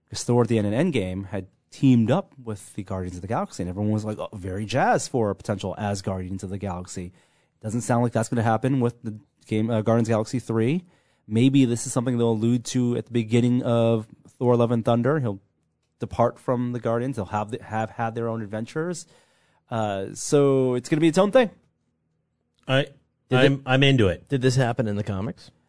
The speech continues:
Speaker 2: Yes, there's a
Speaker 1: Uh,
Speaker 2: Jane
Speaker 1: Jane
Speaker 2: Foster.
Speaker 1: Foster Thor, yeah.
Speaker 2: Yes.
Speaker 1: She becomes Thor because she's dying in her human form, and, uh, as Thor, she gets to live and also be a hero.
Speaker 2: I also think it makes sense to have a love story for his redemption from where he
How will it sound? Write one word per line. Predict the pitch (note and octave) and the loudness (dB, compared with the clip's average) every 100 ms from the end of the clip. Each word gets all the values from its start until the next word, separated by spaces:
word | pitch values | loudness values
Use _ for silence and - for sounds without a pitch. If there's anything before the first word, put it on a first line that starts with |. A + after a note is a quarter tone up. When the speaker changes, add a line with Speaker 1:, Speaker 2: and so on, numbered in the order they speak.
| _ _ _ | _ _ _
Speaker 2:
Yes, | A#2 F#2 - - | -2 -2 -6 -16
there's | G#2+ B2 B2 | 0 2 6
a | C3+ | 6
Speaker 1:
Uh, | C3 | 6
Speaker 2:
Jane | C3+ D3+ | 4 2
Speaker 1:
Jane | |
Speaker 2:
Foster. | C#3+ A#2+ A#2+ A#2+ G#2+ | 2 0 0 0 0
Speaker 1:
Foster | G2 | -2
Thor, | F2+ C2+ - - | -4 -10 -12 -14
yeah. | - D#2 | -12 -10
Speaker 2:
Yes. | G2+ E2+ | -10 -12
Speaker 1:
She | - D3+ | -2 0
becomes | D3 D3+ D#3+ | 2 0 0
Thor | C#3+ C3+ | 0 0
because | B2+ G#2+ | -2 -8
she's | - G2 | -10 -12
dying | F2+ G2+ G#2 A2 F#2+ G2 | -10 -6 -4 -2 -4 -6
in | G2+ | -6
her | G2+ | -8
human | - C3 B2 F2 | -4 -4 -4 -6
form, | F2+ C2+ D#2 G2+ | -10 -12 -14 -14
and, | - G#2 F#2+ F2+ F2 | -12 -10 -10 -10 -12
uh, | E2 - _ G#2+ | -16 -20 _ -10
as | G#2 F#2 | -10 -8
Thor, | A#2+ A2+ | -4 -4
she | G2 - | -4 -8
gets | F2+ - | -12 -12
to | - F2+ F2+ _ _ _ _ _ - | -12 -12 -14 _ _ _ _ _ -12
live | G#2+ G#2 | -6 -6
and | F#2 | -6
also | F2+ - F#2 F2 G#2 _ - | -8 -8 -8 -8 -16 _ -18
be | F#2 F2+ | -12 -8
a | |
hero. | G2+ G1+ - _ _ | -8 -8 -12 _ _
Speaker 2:
I | E3+ | 2
also | A3+ B3 E3+ | 2 2 0
think | C#3+ C3+ | -2 -4
it | A2 | -2
makes | A2 A2 | -4 -4
sense | - G#2 - | -6 -8 -8
to | G2 | -12
have | - G2 F#2 F#2 F#2 - _ _ _ _ _ | -8 -6 -4 -4 -8 -12 _ _ _ _ _
a | A2 G#2 | -4 -2
love | G2 G#2+ A#2+ | 2 2 0
story | B2+ - G2+ F#2 | -2 -4 -2 -2
for | F2 - G#2+ | -4 -2 -2
his | F2+ C3 A#2 | 0 0 0
redemption | G2+ G#2 G2 G2 - E2+ E2 | -2 -2 -2 -6 -6 -10 -12
from | - G#2 F#2+ F2+ | -8 -6 -4 -6
where | F#2 F#2 | -4 -6
he | F2 G2+ F#2 F2+ F2 | -6 -8 -6 -8 -12